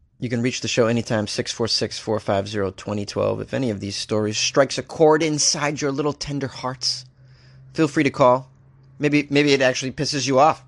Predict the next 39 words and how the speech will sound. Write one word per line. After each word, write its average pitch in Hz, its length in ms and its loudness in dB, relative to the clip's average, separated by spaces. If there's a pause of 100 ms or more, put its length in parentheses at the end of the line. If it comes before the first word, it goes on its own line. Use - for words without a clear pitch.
(140)
Call 147 220 4
if 147 100 -2
it 143 80 -4
pisses 147 280 -4
you 143 120 0
off. 147 400 0
I 110 60 -10
wanna 135 160 -4
hear 135 100 -6
some 123 180 -6
angry 131 240 -4
ranting. 120 440 -4 (240)
<laughs> - 260 -16
I 131 40 -6
love 131 280 2
that 110 160 0
stuff. 101 220 -2 (640)
Maybe 170 180 2
you 160 80 2
can't 170 180 2
stand 165 320 2
my 139 140 4
voice. 135 420 0
You 107 80 -8
hate 131 240 -4
me. 110 120 -6
You 104 100 -8
hate 131 180 -8
my 113 80 -2
opinion. 110 400 -6
Call, 139 340 2
call, 165 240 4
tell 156 200 0
me. 123 100 -4
I 104 40 -6
wanna 131 160 -2
hear 160 120 0
about 117 200 0
it. - 60 -14